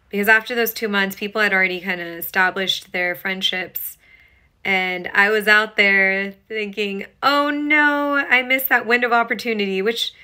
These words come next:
isn't necessarily true, but that's kind of how it can work sometimes. I, I'll speak for myself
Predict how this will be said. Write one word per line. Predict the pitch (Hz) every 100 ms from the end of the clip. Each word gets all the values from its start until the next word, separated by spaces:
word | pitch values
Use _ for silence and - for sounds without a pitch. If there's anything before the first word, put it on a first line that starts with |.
| - -
isn't | 262 302
necessarily | 294 285 269 240 226
true, | 208 214 208
but | 196 185
that's | 190 -
kind | 202 180
of | 175
how | 190 175 175
it | 180
can | 180
work | 170 -
sometimes. | 190 180 180 180 175 - _ _
I, | 214 269 220 190 185
I'll | 190
speak | 196 220 208
for | 214
myself | 190 185 - 233 202 190 - -